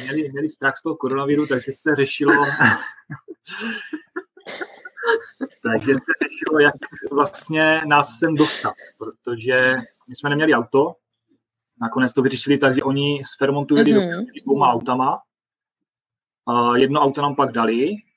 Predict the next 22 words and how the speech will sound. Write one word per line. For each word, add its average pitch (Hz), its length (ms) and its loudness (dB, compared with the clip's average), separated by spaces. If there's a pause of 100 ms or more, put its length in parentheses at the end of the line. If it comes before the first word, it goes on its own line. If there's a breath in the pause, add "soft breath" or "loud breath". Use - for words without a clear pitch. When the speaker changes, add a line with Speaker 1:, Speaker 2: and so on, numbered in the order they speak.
(600)
Speaker 1:
s - 60 -20
tím, 135 120 -2
že 143 200 4
my 139 180 -8
jsme 143 180 -8
pak 143 140 0 (240)
jeli 139 200 4
jedním 135 340 2
autem 135 320 0
za 123 100 -2
něma, 147 280 0
oni 139 140 -4
jeli 131 140 2
před 123 200 -6
náma 147 380 2 (680 soft breath)
a 123 80 -6
dojeli 131 240 4
jsme 135 160 -4
teda 147 140 2
do 143 100 4
toho 156 160 0
Fermontu 139 640 2